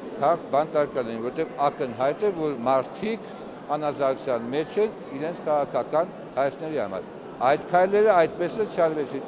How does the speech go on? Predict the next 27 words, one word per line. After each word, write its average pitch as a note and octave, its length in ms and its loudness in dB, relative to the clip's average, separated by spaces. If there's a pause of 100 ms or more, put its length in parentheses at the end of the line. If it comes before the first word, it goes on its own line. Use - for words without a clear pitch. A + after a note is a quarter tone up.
ինչը F3 300 -2
հանգեցրեց D#3+ 600 0
մոնիտորինգի F3+ 560 -2
հանձնաժողովի D3 680 -4 (680)
առաջարկությանը։ B2+ 880 -2
Հիմա G#3 300 4 (100)
գոնե F3 300 2
իշխանությունները D3+ 840 -2
պետք C#3+ 200 -6
է C#3+ 60 4
համապատասխան C#3 640 0
եզրակացնեն, C#3+ 580 -4 (360)
անեն G3+ 320 -2
և F#3+ 140 -2 (260)
արագ F3 400 8
այս F3+ 180 4
հարցը E3+ 380 4 (440)
լուծեն։ B2+ 500 0 (200)
Քաղաք C3 200 -2
բանտարկյալները C3 680 0
պետք C3+ 200 -6
է B2+ 60 0
ազատ D#3 360 -2
արձակվեն, F#3 460 -4
պետք E3 240 -6
է F3+ 80 -2 (500)
արդարացվեն։ G#2+ 680 -4